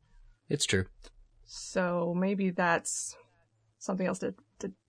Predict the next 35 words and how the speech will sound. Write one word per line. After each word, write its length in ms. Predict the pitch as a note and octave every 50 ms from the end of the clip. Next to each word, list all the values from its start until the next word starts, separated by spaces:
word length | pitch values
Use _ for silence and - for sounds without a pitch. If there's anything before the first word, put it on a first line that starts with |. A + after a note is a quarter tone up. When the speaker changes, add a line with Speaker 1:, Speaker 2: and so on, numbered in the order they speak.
| _ _ _ -
Speaker 1:
I 40 | A#2
mean, 100 | A#2+ B2+
he's 120 | D#3 F3+ F#3
just 120 | F3 C#3+
Speaker 2:
consider. 120 | E3 D3+
Speaker 1:
gotta 120 | B2+ A#2 A#2
look 140 | B2 A#2+ C3
in 60 | A2
a 60 | G#2+
mirror 340 | G2+ G#2 A#2 A#2+ A2 G#2 F#2+
for 160 | F2+ - G#2
that, 260 | F#2+ G2 G2+ G2+ - - -
you 160 | - G#2 G2+
know, 140 | F2+ E2 D#2+
hatred, 340 | - F#2+ F#2 F2+ - - -
Speaker 2:
Right? 180 | - C4+ F4 G#4
Speaker 1:
but 380 | - - A5+ A5 - - - -
Speaker 2:
Thank 280 | - A#3 D#4 G#4+ - -
you. 400 | D4 C#4+ C#4+ C#4 C#4+ C#4+ C#4+ -
Speaker 1:
Yeah. 280 | - F#2 E2+ E2+ E2+ F2 - - _ _ _ _ _ -
But 160 | D3 D3 D3
Sirius 420 | - - F3+ F3+ E3 D#3+ D#3 D#3 E3+
was 160 | E3 D3 C3+
the 120 | D3 D3
stopgap, 680 | C#3+ - - D3+ D#3+ E3 - - G2+ F2 F2 D#2+ - -
you 120 | - G#2+ G#2+
know, 120 | G#2 G2+
or, 100 | G2 G#2
Speaker 2:
Yeah. 120 | G#2+ - -
Speaker 1:
or 120 | A2+ A2
Pettigrew 460 | F#2 F#2+ A#2+ A#2 A2+ G#2 G#2+ G#2+ G#2
was 140 | G2 F#2+ F2+
the 100 | - F#2+
stopgap. 560 | - - G#2+ G2+ G#2 - - F2+ F2 F2+ -
And 180 | F#2+ F#2 F#2 -